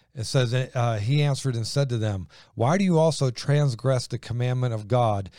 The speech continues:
because of your tradition? Why are you allowing your desires to trump the word of God? Why are you allowing your evil desires to trump the word of God?" Because they knew the word of God, and yet they still ignored it for what they wanted.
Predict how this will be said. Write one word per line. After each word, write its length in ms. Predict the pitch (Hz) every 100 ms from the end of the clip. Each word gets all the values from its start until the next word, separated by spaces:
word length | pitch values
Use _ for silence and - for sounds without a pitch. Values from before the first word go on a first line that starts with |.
| - _
because 320 | 110 - 127
of 120 | 120 113
your 200 | 120 113
tradition? 640 | 127 110 123 - 113 104
Why 160 | 113 147
are 100 | 170
you 260 | 180 180
allowing 540 | 165 143 139 139 135 120
your 320 | 123 147 170
desires 760 | 165 151 127 131 123 123 120 -
to 140 | 117
trump 400 | - - 120 117
the 100 | 113
word 220 | 104 107
of 140 | 104 95
God? 460 | 101 98 87 - - - - - -
Why 260 | 113 131
are 160 | 160 170
you 200 | 165 160
allowing 380 | 147 139 135 123
your 260 | 139 165
evil 500 | 320 151 170 165 208
desires 760 | 185 185 143 131 127 123 123 -
to 140 | 127
trump 360 | - 135 127 123
the 80 |
word 160 | 113 120
of 60 | 143
God?" 240 | 202 135
Because 320 | 131 156 143
they 160 | 151 147
knew 320 | 147 220 262
the 80 | 185
word 180 | 156 143
of 80 |
God, 300 | 135 175 139
and 180 | 127 123
yet 320 | 143 147 -
they 160 | 139 139
still 500 | 120 - 160 170 156
ignored 600 | 139 131 143 202 226 175
it 240 | 147 139 -
for 320 | - - 139
what 280 | 120 139 -
they 380 | 113 127 123 117
wanted. 840 | 98 98 113 98 - 85 -